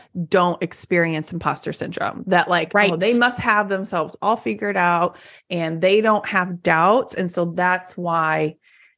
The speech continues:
Speaker 1: they can make these things happen.
Speaker 2: Absolutely.
Speaker 1: And it's so, so not true. I mean, I
Speaker 2: No,
Speaker 1: think
Speaker 2: you're right.
Speaker 1: that the more I know from the things that you've done, I've done, and now things that are starting to, um, come to fruition for us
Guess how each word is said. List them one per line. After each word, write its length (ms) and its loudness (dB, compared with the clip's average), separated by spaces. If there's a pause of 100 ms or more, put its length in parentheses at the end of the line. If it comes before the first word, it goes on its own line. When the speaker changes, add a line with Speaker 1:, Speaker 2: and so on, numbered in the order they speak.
(100)
Speaker 1:
they 220 2
can 160 -6
make 180 -4
these 200 -6
things 160 -10
happen. 320 0
Speaker 2:
Absolutely. 240 0
Speaker 1:
And 100 0
it's 240 -6
so, 580 2 (460)
so 320 2
not 240 -6
true. 340 -6
I 100 -4
mean, 360 -6
I 100 2
Speaker 2:
No, 60 -4
Speaker 1:
think 160 0
Speaker 2:
you're 100 -6
right. 120 4
Speaker 1:
that 180 0 (160)
the 100 -2
more 720 0
I 160 0
know 560 2 (120)
from 160 0
the 60 2
things 280 0
that 240 2 (460)
you've 260 2
done, 500 2
I've 220 2
done, 240 0
and 200 -4
now 340 2 (180)
things 240 2
that 100 4
are 240 2
starting 360 -4
to, 460 0
um, 420 -4 (420)
come 200 2
to 120 -10
fruition 580 0
for 280 2
us 240 2